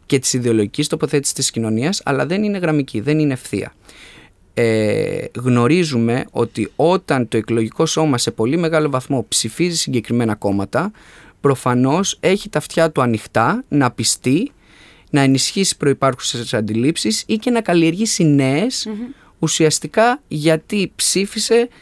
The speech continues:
Speaker 1: δίνοντας μία ευκαιρία στο κόμμα, γιατί παρακολουθείς μετά το κόμμα το οποίο ψηφίζεις και να εμπεδώσει νέες ιδέες μετατοπιζόμενο, ε, έτσι μια επόμενη περίοδο προς πιο δεξιές θέσεις. Ε, μπορεί να ακούγεται λίγο σύνθετο, αλλά νομίζω ότι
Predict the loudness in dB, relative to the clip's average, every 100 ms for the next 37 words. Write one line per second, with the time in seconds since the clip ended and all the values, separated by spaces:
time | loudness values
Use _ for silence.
0 | _ -4 -2 0 0 2 2 0 0 -4
1 | -2 0 2 0 -4 -2 0 0 0 -2
2 | -2 -2 0 0 0 0 0 0 -2 -4
3 | -2 -2 -2 -4 -4 -6 -4 -4 -2 -4
4 | -6 -12 -8 -2 0 2 2 2 0 0
5 | 0 0 0 0 0 2 0 0 -2 -2
6 | -2 0 0 0 -4 -8 _ -20 _ _
7 | _ _ _ -4 -2 -2 -4 -6 -2 0
8 | 0 2 4 4 4 4 4 4 2 2
9 | 2 0 -4 -6 -6 -6 -6 0 2 2
10 | 0 2 2 0 -2 -2 -4 -6 -10 -18
11 | -20 -20 -20 -20 -6 0 4 4 4 4
12 | 2 0 -4 -6 0 2 4 2 2 -2
13 | 0 0 0 0 0 0 0 2 2 2
14 | 2 0 0 -2 -2 -2 -2